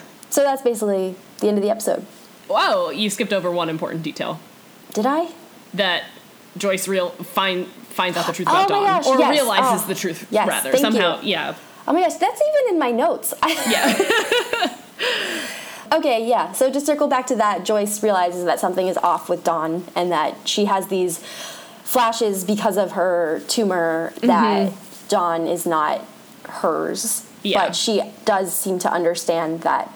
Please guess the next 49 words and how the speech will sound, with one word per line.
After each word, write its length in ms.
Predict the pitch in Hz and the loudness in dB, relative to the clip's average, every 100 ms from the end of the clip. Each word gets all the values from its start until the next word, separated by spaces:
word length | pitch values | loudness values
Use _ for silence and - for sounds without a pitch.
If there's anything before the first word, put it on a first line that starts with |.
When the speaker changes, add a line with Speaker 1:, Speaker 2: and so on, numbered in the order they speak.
| - | -2
Speaker 1:
Dawn 340 | 156 143 - | -2 0 -2
is 200 | - 165 | -2 -2
their 200 | - 151 | -2 -2
responsibility. 760 | - - - - 85 85 - - - - | -2 -4 -6 -4 -4 -2 -4 -6 -12 -8
Speaker 2:
Yeah, 240 | 196 - 175 220 | -6 -4 -6 -4
and 100 | 262 | -2
she 260 | 311 202 214 | 0 0 0
more 200 | 202 180 | 0 0
or 40 | |
less 280 | 170 170 - | -2 -2 -4
implores 440 | 151 - 190 202 | -4 -2 -2 -4
Buffy 280 | - - - | -6 -8 -10
to, 120 | - | -8
like, 180 | 143 107 - - - - - | -8 -8 -10 -20 -20 -20 -8
watch 220 | 147 139 | -6 -2
Speaker 1:
Yeah. 60 | 185 | -2
Speaker 2:
after 160 | - 156 | -2 -4
her, 180 | 156 | -6
like 180 | 151 156 | -4 -6
she 160 | - 196 | -4 -2
is 120 | 233 | -2
one 140 | 156 139 | -4 -6
of 100 | 143 - | -8 -10
their 200 | 127 120 | -10 -8
own. 200 | - 160 | -6 -2
Speaker 1:
Well, 140 | 247 381 | 0 0
because 240 | 370 392 | 0 0
she 160 | - 349 | 2 2
knows 220 | 339 381 | 2 0
she 140 | - 302 | 0 2
loves 340 | 254 311 277 | 2 2 0
Dawn, 380 | 214 170 156 170 | 0 2 0 -2
because 240 | 180 233 | 0 2
Speaker 2:
Yeah. 300 | 571 180 160 | 4 2 0
Speaker 1:
the 140 | 180 240 | 0 0
spell 260 | - 285 | 2 2
is 100 | 277 | 2
still 200 | 277 277 | 0 0
working, 460 | 202 208 214 190 165 | 2 0 0 -2 0
but 100 | 170 | 0
she 140 | - | 2
also 180 | 151 202 | 2 2
Speaker 2:
Right. 100 | 208 | 2
Speaker 1:
has 200 | 208 175 | 0 0
this 200 | 180 175 | -2 -2
knowledge 380 | 185 165 160 156 | 0 2 0 -2
that 200 | 165 - - - | -2 -2 -10 -8
Dawn 340 | - 160 165 165 | -4 0 0 0
isn't 440 | 170 170 147 143 | -2 -2 -2 -4